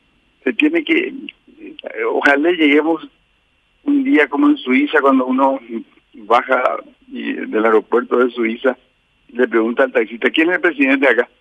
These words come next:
"No sé", te dice. "¿Por qué no sabes?". Porque no, no, no va a cambiar nada, porque todo ya está perfectamente arreglado.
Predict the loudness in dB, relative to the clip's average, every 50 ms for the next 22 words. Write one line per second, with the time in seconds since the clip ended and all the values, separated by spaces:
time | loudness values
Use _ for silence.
0 | _ _ -4 -2 0 0 -2 -4 -4 -2 0 0 0 -2 -2 -2 0 0 -2 -4
1 | -6 -10 -10 _ _ _ _ _ _ _ _ _ _ _ _ _ _ _ _ -18
2 | -6 0 0 2 2 2 0 0 0 0 0 -2 -2 -2 _ _ _ _ _ _
3 | -16 -10 -6 -6 -4 -2 -2 -2 -2 -2 -2 0 0 2 2 2 2 2 -2 0
4 | 0 0 2 2 2 0 0 -2 -2 0 2 2 2 2 0 0 0 -2 -4 -6
5 | -8 _ _ _ _ _ _ _ _ _ _ _ _ -12 -8 -8 -6 -4 0 0
6 | 2 2 2 2 0 -2 -4 -6 _ -4 -4 -2 0 -2 -2 -2 -6 -4 -4 -4
7 | -2 0 -2 -2 -2 -2 -4 -4 -2 0 0 0 0 0 -2 -2 0 2 4 4
8 | 6 4 4 4 2 -2 -6